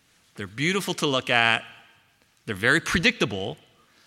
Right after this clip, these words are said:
and, and they flow to the sea like a river. In fact, Maurice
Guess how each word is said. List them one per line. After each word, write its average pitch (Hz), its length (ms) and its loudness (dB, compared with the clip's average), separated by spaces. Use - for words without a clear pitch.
and, 117 200 0
and 117 100 0
they 107 220 2
flow 190 960 0
to - 200 -8
the 117 100 -2
sea 151 640 2
like 120 200 -2
a 120 40 -4
river. 101 240 -4
In 104 80 -6
fact, 120 300 2
Maurice 127 580 -2